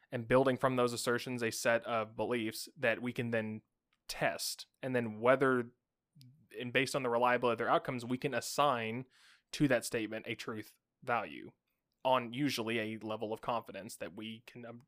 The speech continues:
'cause the whole point of this all is that now that we're, we were able to make these assertions,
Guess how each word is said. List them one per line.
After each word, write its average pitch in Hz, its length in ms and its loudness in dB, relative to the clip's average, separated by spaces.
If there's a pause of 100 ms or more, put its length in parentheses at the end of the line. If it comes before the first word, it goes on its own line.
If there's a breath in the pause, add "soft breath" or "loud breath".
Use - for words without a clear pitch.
'cause 143 160 2 (460 soft breath)
the 143 60 4
whole 156 100 8
point 202 220 6
of 160 60 4
this 147 180 4
all 131 180 8
is 120 220 0
that 113 260 0 (440)
now 139 160 6
that 127 100 2
we're, 123 240 -4
we 127 140 -2
were 135 200 2
able 131 220 2
to 127 120 -4
make 127 200 -2
these 117 220 -4
assertions, 135 760 -4